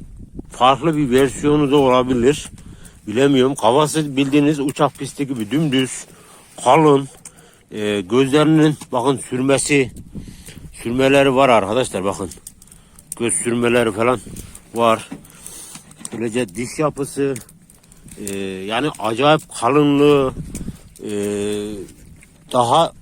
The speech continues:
sekiz dokuz aylık olmasına rağmen, e, büyük köpek kalıbında arkadaşlar. E, hani inanın bu beni acayip şaşırtıyor.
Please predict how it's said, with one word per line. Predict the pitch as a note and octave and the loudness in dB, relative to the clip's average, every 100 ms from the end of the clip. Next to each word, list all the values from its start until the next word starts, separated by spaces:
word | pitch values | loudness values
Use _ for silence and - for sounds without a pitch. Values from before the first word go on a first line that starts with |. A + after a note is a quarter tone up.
| - - | -20 -14
sekiz | - B2 C#3 | -8 -6 -4
dokuz | C3 C#3 C#3+ | 0 0 2
aylık | C#3 C#3 C#3 | 2 2 0
olmasına | C3+ C3 C3+ A#2+ D3 D3+ | -2 -2 -4 -4 -2 0
rağmen, | C3+ B2+ B2+ D#3 D3 - - - - - - | 0 0 0 -4 -6 -20 -20 -20 -20 -20 -14
e, | G2 G2 G2 G2 F#2+ F2 - | -10 -8 -8 -8 -12 -14 -8
büyük | B2+ F3 - | -4 -4 -2
köpek | C3+ - D#3 D#3+ - - - - - - - | -6 0 0 0 -8 -14 -18 -18 -18 -16 -4
kalıbında | G#2+ B2+ B2 C#3 C3 | 0 0 2 2 2
arkadaşlar. | G2+ F2+ G#2 G2 - E3 - - - _ _ - - - - - | 2 0 -4 -4 -2 -2 -2 -14 -20 _ _ -20 -20 -20 -20 -16
E, | G2+ F2+ F2+ F2+ F2+ D#2+ C2 _ _ _ _ _ _ - | -12 -10 -10 -12 -12 -16 -20 _ _ _ _ _ _ -10
hani | A2 C3 C#3 _ - - - | -2 0 -2 _ -20 -20 -10
inanın | A#2 C3 D3 E3+ D3 | -2 0 2 0 0
bu | D#3+ - - - | -2 -4 -14 -14
beni | A#2+ B2+ D3+ | -6 -2 -2
acayip | A#2+ A#2 C#3+ D3+ | -4 0 0 0
şaşırtıyor. | C3 G#2+ B2 G2+ - A#2 | -4 -8 -8 -12 -8 -8